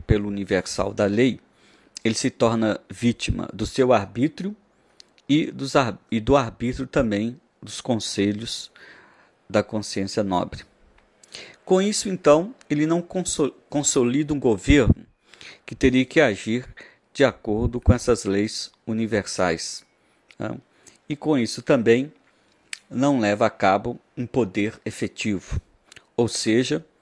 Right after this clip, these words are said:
se ele não passa à condição de um poder efetivo, ele fica na esfera do abstrato, do universal pensado, e não chega ao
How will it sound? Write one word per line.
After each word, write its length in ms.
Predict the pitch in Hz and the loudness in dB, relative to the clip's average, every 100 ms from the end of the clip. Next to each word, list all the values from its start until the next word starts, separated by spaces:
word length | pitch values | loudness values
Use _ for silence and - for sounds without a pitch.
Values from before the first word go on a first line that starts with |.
| _ _ _ _ - - | _ _ _ _ -20 -18
se 160 | - 156 | -2 0
ele 120 | 160 | 0
não 200 | 170 160 | -2 -6
passa 520 | - 98 87 - - - | 0 0 0 -6 -8 -4
à 140 | 104 | -4
condição 640 | - 131 123 104 - 101 98 | -2 -4 -4 -6 -6 -6 -4
de 100 | 98 | -8
um 40 | |
poder 420 | - 98 90 92 | -4 -6 -2 -4
efetivo, 720 | 95 151 139 - 127 131 160 - _ _ _ - - _ _ _ | -2 -4 -4 -4 -4 -4 -18 -20 _ _ _ -20 -20 _ _ _
ele 200 | 135 139 | 0 0
fica 580 | 131 - 135 - 147 147 _ _ _ | -2 -2 -4 2 0 0 _ _ _
na 140 | 127 127 | -2 -2
esfera 580 | - - 110 113 127 - | -2 0 4 4 2 -2
do 180 | 107 120 | -4 2
abstrato, 720 | 117 - - 104 104 - - - - _ _ _ _ - | 2 0 -4 0 0 0 -8 -10 -10 _ _ _ _ -4
do 100 | 117 | -2
universal 640 | 120 113 107 - - 107 | -2 -2 -4 -4 0 0
pensado, 760 | 110 107 90 - 101 98 98 - - _ _ _ - | 0 -4 -4 -4 0 0 -2 -16 -20 _ _ _ -6
e 80 | 110 | -2
não 220 | 113 104 | -2 -4
chega 520 | - 98 95 104 - _ _ - | -4 -2 -2 -4 -8 _ _ -4
ao 300 | 95 101 | -2 -2